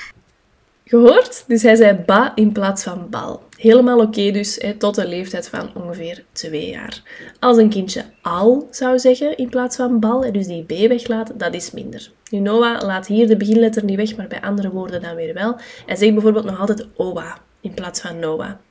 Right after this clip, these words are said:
Terwijl hij wel neu zegt voor neus. Dus soms is het ook niet in alle woordjes, hè. Fonologie is iets heel gek. Ehm,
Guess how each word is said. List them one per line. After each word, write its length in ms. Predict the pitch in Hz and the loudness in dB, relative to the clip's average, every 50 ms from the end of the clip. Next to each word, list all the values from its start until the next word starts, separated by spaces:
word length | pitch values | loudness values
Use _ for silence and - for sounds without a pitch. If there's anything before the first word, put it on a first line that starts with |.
| _ _ - - - - - - - - - _ _ _ _ | _ _ -20 -20 -20 -20 -20 -20 -20 -20 -20 _ _ _ _
Terwijl 280 | - 247 233 254 254 247 | -2 2 4 6 6 6
hij 120 | 233 226 | 6 6
wel 340 | 233 247 269 277 269 - - - | 6 6 6 4 0 -2 -4 -2
neu 520 | 202 196 196 196 196 196 208 240 285 302 | 0 2 2 4 6 6 8 6 6 4
zegt 340 | - - 285 285 277 - - | 0 -4 -4 -4 -4 -6 -10
voor 180 | - 202 190 185 | -8 -8 -8 -6
neus. 420 | 185 180 170 170 - - - - | -6 -6 -4 -6 -6 -8 -8 -6
Dus 260 | - 240 220 - - - | -4 -4 -4 -4 -6 -12
soms 300 | - - - 330 359 349 | -8 -6 -4 -4 -2 0
is 80 | 320 277 | 0 0
het 140 | 247 247 302 | 0 0 -2
ook 160 | 311 - - | -2 0 2
niet 140 | 302 277 247 | 4 4 4
in 80 | 226 | 4
alle 220 | 233 240 233 202 180 | 4 4 2 0 0
woordjes, 420 | 185 196 208 208 208 - 175 196 | 0 -2 -2 -2 -4 -8 -8 -4
hè. 220 | 220 269 294 - - 233 220 | -4 -4 -4 -4 -6 -8 -6
Fonologie 460 | - 240 226 226 220 220 220 220 262 | -2 0 2 4 4 4 4 4 4
is 60 | 254 | 2
iets 180 | 240 220 220 - | 2 0 -2 0
heel 200 | 226 269 302 247 | 0 0 0 0
gek. 360 | 208 - 233 - - - - - - - - - - - _ _ | 0 -2 -4 -4 -6 -8 -18 -20 -20 -20 -20 -20 -20 -20 _ _
Ehm, 540 | - 214 214 220 220 214 214 214 220 220 | -2 2 4 4 4 6 4 4 4 2